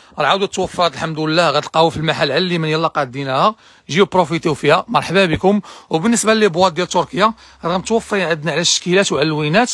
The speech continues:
حتى هذه، حتى هي صراحه فيها بروموسيون زوينه ديال المعلقات وديال الفريشطاش ميد ان تركيا، كدير خمسة وعشرين درهم، عشرين درهم، حنا كنبيعوها غير ب تلطاش درهم، ميتين وستين ريال. كاين عندنا السطل ديال السيليكون اللي كيتجمع وكيتحل كامل، كيتجمع كالتالي، ها هو،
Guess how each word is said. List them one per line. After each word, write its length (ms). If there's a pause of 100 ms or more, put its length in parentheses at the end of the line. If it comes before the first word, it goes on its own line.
(280)
حتى 140
هذه، 160
حتى 120
هي 120
صراحه 320
فيها 140
بروموسيون 540
زوينه 420 (340)
ديال 160
المعلقات 400
وديال 160
الفريشطاش 560
ميد 200
ان 160
تركيا، 420 (400)
كدير 500
خمسة 300
وعشرين 300
درهم، 200
عشرين 280
درهم، 180
حنا 120
كنبيعوها 380
غير 80
ب 60
تلطاش 300
درهم، 420
ميتين 240
وستين 320
ريال. 320 (560)
كاين 140
عندنا 280
السطل 420 (100)
ديال 160
السيليكون 480
اللي 120
كيتجمع 560 (280)
وكيتحل 460
كامل، 440 (380)
كيتجمع 360
كالتالي، 460
ها 80
هو، 260